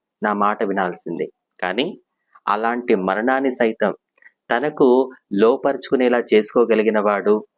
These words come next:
ఆ మరణాన్ని కూడా తనకు తల వంచేలా చేయగలిగిన వాడు ఈ లోకంలో మన యేసేకి మాత్రమే అది సాధ్యమైంది. ఈ భూమి మీద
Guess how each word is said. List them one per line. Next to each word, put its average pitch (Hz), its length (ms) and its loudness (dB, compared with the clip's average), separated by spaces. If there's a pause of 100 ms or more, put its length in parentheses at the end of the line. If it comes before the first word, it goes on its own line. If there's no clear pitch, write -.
(220)
ఆ 104 140 0
మరణాన్ని 135 580 0
కూడా 139 320 2 (420)
తనకు 110 320 0
తల 110 220 0
వంచేలా 120 480 2
చేయగలిగిన 104 540 2
వాడు 95 320 2 (520)
ఈ 101 120 2
లోకంలో 104 560 2 (520)
మన 98 260 -2
యేసేకి 123 540 2
మాత్రమే 123 560 0 (280)
అది 101 180 -2
సాధ్యమైంది. 87 680 -4 (520)
ఈ 156 80 2
భూమి 147 320 2
మీద 175 240 2